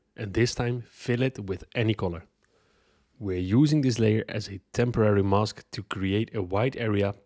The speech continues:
past the bleed margins to create a clean output when exporting it later.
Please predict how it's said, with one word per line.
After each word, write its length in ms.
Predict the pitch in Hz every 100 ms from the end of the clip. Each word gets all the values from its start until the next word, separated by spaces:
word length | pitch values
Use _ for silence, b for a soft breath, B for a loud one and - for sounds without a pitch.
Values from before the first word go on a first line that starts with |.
| _ _
past 280 | - 127 123
the 60 | 104
bleed 260 | 95 107
margins 500 | 113 98 95 95 101
to 140 | - 98
create 360 | - 98 90
a 40 | -
clean 400 | - 110 113 127
output 460 | 107 107 107 101 - -
when 180 | 92 -
exporting 520 | 110 - - 98 95
it 120 | 92 95
later. 380 | 90 85 -